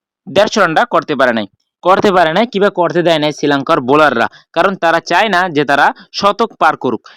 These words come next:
এখন বলতে পারেন, "ভাই, এখানে সমান সমানে কোথায় লড়াই করলো?" বাংলাদেশ তো একদম গোহারা, মানে লজ্জাজনকভাবে সেঞ্চুরিগুলো পূর্ণ করতে পারতেছে না, ঠিক আছে? এবার আপনি দেখেন বাংলাদেশের বোলাররা কি করতেছে। শ্রীলঙ্কার যে ওই,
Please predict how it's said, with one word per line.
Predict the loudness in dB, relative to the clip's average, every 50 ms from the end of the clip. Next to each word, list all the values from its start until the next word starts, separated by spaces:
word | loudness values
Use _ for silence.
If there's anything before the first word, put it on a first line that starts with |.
| _ _ -2
এখন | -2 -2 0 0 -2 -2 0
বলতে | 0 0 2 2 2
পারেন, | 2 2 2 0
"ভাই, | 0 0 0
এখানে | 0 0 -2 -2
সমান | -2 -2 0 0 0 0
সমানে | 0 0 0 0 0 0
কোথায় | -2 -2 0 2 2
লড়াই | 4 4 2 2 2
করলো?" | 0 0 0 0 -2 -4 -6 -10 -20 _ _ -4
বাংলাদেশ | -2 -2 0 0 0 -2 -2 -4 -6 -6
তো | -6 -4
একদম | -4 -2 -4 -4 -6 -6 _ _ _ -4
গোহারা, | 0 2 4 4 4 4 4 2 2
মানে | 2 0 0 0 0
লজ্জাজনকভাবে | 2 0 0 -2 -2 -2 -2 -2 0 0 0 0 0 -2
সেঞ্চুরিগুলো | -2 -4 -6 -4 -4 -2 -2 0 0 0 -2
পূর্ণ | -2 -4 -2 -2 0
করতে | 0 0 -2 -2 0
পারতেছে | -2 -2 -2 -2 -6 -4 -4 -6
না, | -6 -6 -10 _ _ _
ঠিক | -10 -6 -4
আছে? | -4 -4 -4 -8 -10 _ _ _ _ _
এবার | -4 -4 0 2 2 4 4
আপনি | 2 0 -2 -2 -2
দেখেন | -2 -2 -2 0 -2 -2 -4 -4 _ _ _ _
বাংলাদেশের | -6 -2 -2 0 2 0 0 0 0 0 0 0
বোলাররা | 2 2 4 4 2 2 2 0
কি | -2 -2 -8 -4
করতেছে। | -2 -2 0 0 0 -2 -2 -4 -10 -10 _ _ _ _ _ _ -8
শ্রীলঙ্কার | -2 0 2 2 2 0 0 -2 -2 0
যে | 0 0
ওই, | 0 0